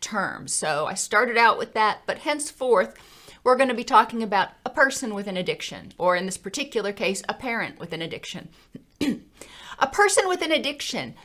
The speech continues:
uses more of a substance than intended and has difficulty stopping, has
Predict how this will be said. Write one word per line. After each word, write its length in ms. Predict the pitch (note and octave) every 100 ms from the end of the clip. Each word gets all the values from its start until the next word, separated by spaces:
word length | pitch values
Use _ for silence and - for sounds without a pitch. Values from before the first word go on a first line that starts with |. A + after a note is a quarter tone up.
| _
uses 540 | G3 C4 D4+ E4 D4+
more 240 | B3+ B3 C#4
of 120 | C#4
a 60 | C#4
substance 460 | A#3+ A#3 C4+ C4
than 160 | A#3+ B3
intended 580 | B3+ A3 G#3 F#3+ F3 - - _
and 200 | A3+ A3+
has 260 | A#3 A#3 -
difficulty 720 | B3+ C4 B3+ - B3 B3 A3+
stopping, 720 | - - D#3 D#3+ F#3 D#3+ A3+ - - - _ -
has 360 | B3+ A3+ -